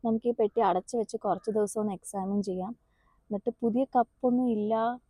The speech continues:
എന്നാണെങ്കിൽ, അല്ലെങ്കിൽ പുതിയ മുട്ടകളൊന്നും ഇല്ല എന്നാണെങ്കിൽ ക്യൂൻ ഇല്ല എന്നാണ് അതിൻ്റെ അർത്ഥം. ആ കേസിൽ നമുക്ക് വേറൊരു ക്യൂൻ സെല്ല് വെച്ച് കൊടുത്ത് ഈ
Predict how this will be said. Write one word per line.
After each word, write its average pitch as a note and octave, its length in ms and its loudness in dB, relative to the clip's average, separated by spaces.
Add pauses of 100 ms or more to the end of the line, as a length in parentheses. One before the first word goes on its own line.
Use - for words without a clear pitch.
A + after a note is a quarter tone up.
(140)
എന്നാണെങ്കിൽ, G3+ 640 -4
അല്ലെങ്കിൽ G3+ 300 -6
പുതിയ A3 200 -2
മുട്ടകളൊന്നും G#3+ 500 -4
ഇല്ല G3 220 -6
എന്നാണെങ്കിൽ G3+ 580 -8 (420)
ക്യൂൻ G#3+ 220 2
ഇല്ല G3 220 0
എന്നാണ് G3+ 220 -2
അതിൻ്റെ F#3+ 180 -6
അർത്ഥം. F#3+ 360 -6 (500)
ആ A3 120 -4
കേസിൽ B3 400 -2
നമുക്ക് B3 400 -4 (500)
വേറൊരു A#3+ 300 8
ക്യൂൻ G3+ 320 2
സെല്ല് G#3+ 220 -2
വെച്ച് G3+ 260 -4
കൊടുത്ത് F#3+ 260 -2
ഈ G#3+ 160 -6